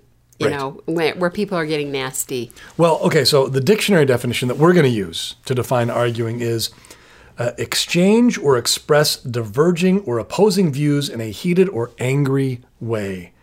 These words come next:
Speaker 2: And I wanna, I wanna point out that's the key, is it, for, for it to be an argument, there's gotta be anger. That, that's our definition, that's our working definition of basically any time you're having a discussion with somebody and anger is brought in,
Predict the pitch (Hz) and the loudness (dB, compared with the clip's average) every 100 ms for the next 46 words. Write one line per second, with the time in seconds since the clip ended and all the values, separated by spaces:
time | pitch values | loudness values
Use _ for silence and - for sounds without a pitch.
0 | _ _ _ _ _ 127 123 139 143 131 | _ _ _ _ _ -4 0 2 2 -2
1 | - 127 131 - 131 123 127 123 123 - | -4 -4 -4 -2 -2 -2 -2 -6 -8 -8
2 | 113 104 123 117 - - - - 120 120 | -6 -4 -6 -8 -12 -20 -20 -12 -10 -8
3 | 127 117 120 135 135 147 131 117 117 117 | -4 -2 -2 -4 -4 -2 -2 0 -2 -4
4 | 110 101 107 98 107 - - - _ _ | -8 -8 -8 -10 -12 -14 -18 -20 _ _
5 | - 175 - 127 - 135 135 139 135 127 | -4 -2 -2 -2 0 2 4 4 2 -2
6 | 127 117 117 110 151 160 156 151 143 135 | -4 -4 -2 2 2 4 2 2 2 0
7 | 123 120 - - - _ - 117 - - | -2 -6 -8 -20 -20 _ -8 -8 -6 0
8 | 196 208 202 151 156 269 269 220 214 190 | 2 2 0 0 2 2 0 4 6 6
9 | 160 156 190 160 131 - 156 175 214 139 | 4 2 2 2 0 -2 -2 0 2 2
10 | 131 113 104 113 110 - 120 240 170 156 | 0 -2 -4 -4 -6 -4 -2 2 2 2
11 | 120 143 135 170 113 180 185 156 | 0 2 2 2 0 -4 -6 -8